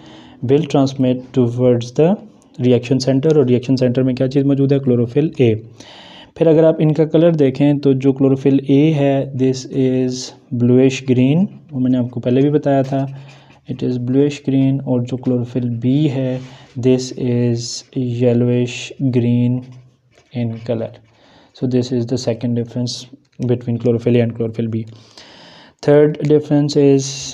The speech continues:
मैंने डिस्कस भी किया कि it's a main pigment and it is present in reaction center। So आर सी is reaction center। So this is the accessory pigment, it is present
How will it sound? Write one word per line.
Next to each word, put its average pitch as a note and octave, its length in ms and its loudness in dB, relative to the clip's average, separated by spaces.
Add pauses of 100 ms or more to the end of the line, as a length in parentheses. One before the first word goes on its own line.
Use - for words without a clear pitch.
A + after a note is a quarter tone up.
(180)
मैंने C#3 200 2 (260)
डिस्कस C3 440 0
भी D#3 100 4
किया C3+ 300 2
कि C3 200 0
it's C3+ 340 -4
a C3 100 2
main C#3 220 2
pigment C3+ 480 2
and C3+ 160 0
it B2+ 160 -2
is B2+ 300 -2 (400)
present C#3 680 0 (1200)
in C3 440 0 (600)
reaction B2 520 2 (100)
center। A2+ 400 -2 (300)
So - 240 -8
आर B2+ 160 2
सी C3+ 240 0 (120)
is B2+ 100 -4
reaction C3+ 520 -4
center। C#3+ 320 0 (720)
So C3 120 0
this B2 180 -2
is B2 140 0
the A#2 60 2
accessory D3 480 0
pigment, C#3 440 0
it C3 280 -2
is C3+ 160 -4
present C3 580 -2